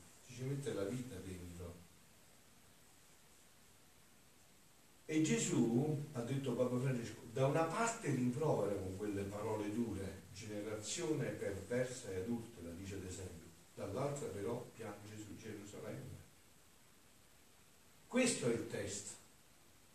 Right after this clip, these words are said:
Un vero profeta è quello che è capace di piangere per il suo popolo e anche di dire le cose forti quando deve dirle. Tutte e due insieme.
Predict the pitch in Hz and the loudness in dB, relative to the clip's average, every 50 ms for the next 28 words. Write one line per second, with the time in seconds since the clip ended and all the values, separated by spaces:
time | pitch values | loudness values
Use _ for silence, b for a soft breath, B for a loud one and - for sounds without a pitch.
0 | - - - - - - - - - - - 143 135 127 123 123 220 226 226 - | -20 -20 -20 -20 -20 -20 -20 -20 -20 -10 -4 0 2 2 4 8 10 10 12 12
1 | - - - 156 156 - - - 101 90 90 98 - 120 123 123 - - - B | 10 6 6 4 4 4 4 2 0 0 -2 -2 -2 0 0 0 0 -2 -6 B
2 | B B B B B B - 120 - - 220 233 247 226 196 - 147 151 - - | B B B B B B -4 -4 -2 0 2 2 4 4 4 4 4 2 2 4
3 | 151 151 - - 196 - 135 143 127 123 123 117 120 - 190 180 139 117 104 95 | 4 4 4 6 4 4 4 4 4 6 4 4 6 4 4 4 4 4 2 2
4 | 98 92 90 92 92 92 92 92 90 92 - - - 92 92 90 87 - - - | 0 0 0 -2 -2 -4 -4 -4 -4 -4 -6 -8 -8 -8 -8 -8 -6 -4 -4 -4
5 | - - - 90 87 87 - - - - - - - B B B B B B - | -4 -4 -4 -4 -4 -2 -4 -4 -6 -8 -12 -18 -20 B B B B B B -4
6 | - 147 147 - 233 262 262 240 233 226 220 - 196 190 175 196 180 156 156 156 | 2 4 8 10 10 10 8 8 6 4 4 4 4 2 4 4 4 8 8 8
7 | 147 - 139 - - 117 - - - 90 - - - - - - 85 82 - - | 8 8 6 4 2 0 0 0 -2 -2 -4 -4 -8 -10 -10 -10 -10 -10 -12 -14
8 | - - 98 95 90 87 87 82 85 82 82 82 - - - - - 87 - - | -12 -10 -8 -8 -8 -6 -8 -6 -6 -6 -6 -6 -8 -10 -12 -12 -14 -14 -14 -16
9 | - - - - - - - - - - - - - - - - - - - 143 | -16 -18 -20 -20 -20 -20 -20 -20 -20 -20 -20 -20 -20 -20 -20 -20 -20 -20 -18 -18
10 | 139 - 139 123 - 120 117 107 104 107 107 - - - - 92 | -14 -10 -10 -8 -8 -6 -6 -6 -6 -8 -8 -10 -10 -12 -12 -12